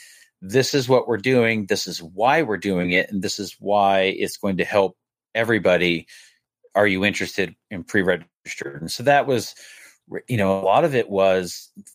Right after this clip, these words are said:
probably, I'd say ninety percent of the outreach was through Facebook. And it was, it was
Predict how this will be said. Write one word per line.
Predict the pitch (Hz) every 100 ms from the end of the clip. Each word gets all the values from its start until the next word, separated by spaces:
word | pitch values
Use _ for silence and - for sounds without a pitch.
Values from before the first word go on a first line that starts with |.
| _ _ _
probably, | - 104 120
I'd | 92
say | -
ninety | 87 87 95 113 120
percent | - - 117
of |
the | 95
outreach | 92 113 107 92
was | 98 85 -
through | - 107
Facebook. | 92 95 117 - - 73 - _
And | 95
it | 90
was, | 87 - _
it | 101 107
was | 90 90 -